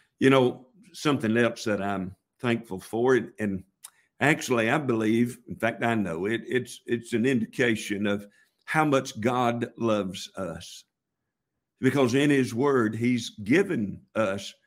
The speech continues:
what we need to understand, what we need to know in order to be saved. In fact, when I pick up my Bible, I,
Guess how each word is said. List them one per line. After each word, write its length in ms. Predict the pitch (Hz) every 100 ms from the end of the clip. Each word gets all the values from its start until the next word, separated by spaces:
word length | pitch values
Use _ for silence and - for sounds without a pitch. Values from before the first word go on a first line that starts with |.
| _ _
what 240 | 113 135 127
we 180 | 131 147
need 220 | 156 139
to 80 | 139
understand, 680 | 143 139 - 135 127 98 104
what 180 | 131
we 120 | 208 151
need 180 | 147 120
to 80 |
know 520 | 104 117 139 110 101 - _ _ _ _ _ _ -
in 160 | 107
order 260 | 104 117 110
to 100 | 107
be 120 | 110
saved. 480 | 104 107 95 - _ _ _ _ _ _ _ _ _ _ _ - -
In 80 |
fact, 300 | - 113 113
when 200 | 123 113
I 160 | 117 113
pick 340 | 110 120 113
up 160 | 117 -
my 200 | 104 107
Bible, 520 | 98 113 113 127 117
I, 220 | 110 110